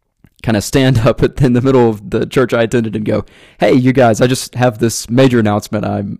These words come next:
I'm leaving, and it's because I have changed my mind, and I now think a lot of the stuff that I used to believe is no longer true, and I love all you guys, but I'm just gonna have to get going because this is just not working for me, and I also feel like I'm called to Tulsa, and I really feel like I need to be there right now, so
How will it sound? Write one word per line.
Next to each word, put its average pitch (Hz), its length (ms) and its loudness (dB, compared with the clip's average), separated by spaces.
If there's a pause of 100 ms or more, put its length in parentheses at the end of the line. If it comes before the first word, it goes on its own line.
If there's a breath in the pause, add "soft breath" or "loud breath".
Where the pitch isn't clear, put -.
I'm 107 200 -6
leaving, 147 500 2 (460 soft breath)
and 113 640 0 (200)
it's 127 160 0
because 123 520 2
I 104 160 2
have 95 100 -6
changed 160 260 0
my 127 100 2
mind, 104 400 -2
and 104 160 -4
I 107 280 -4
now 120 240 2
think 117 200 -2
a 104 60 -4
lot 135 200 2
of 135 60 -4
the 123 100 2
stuff 110 400 0
that 107 140 -2
I 101 60 -4
used 156 260 0
to 143 60 0
believe 123 520 0
is 107 200 -4
no 131 120 2
longer 120 280 0
true, 107 400 0
and 98 240 -4 (420 soft breath)
I 101 60 -2
love 135 220 2
all 127 80 4
you 123 120 4
guys, 104 340 2
but - 280 -4
I'm 127 160 0
just 120 180 -2
gonna 113 160 -2
have 101 140 -2
to 113 80 -8
get 92 220 -6
going 95 300 -6
because 110 360 -2
this 143 240 -2
is 123 180 -8
just 110 220 -4
not 113 220 -2
working 131 320 0
for 123 100 -2
me, 117 280 0
and 107 100 -4
I 113 40 -6
also 117 280 -2
feel 117 160 -4
like 107 200 -2
I'm - 180 -6
called 131 260 0
to 107 80 -8
Tulsa, 160 320 0
and 120 100 0
I 117 40 -2
really 135 280 0
feel 131 160 -4
like 123 160 0
I 113 60 2
need 120 160 0
to 110 80 -4
be 180 160 0
there 156 180 2
right 147 220 2
now, 131 260 2
so 110 340 -4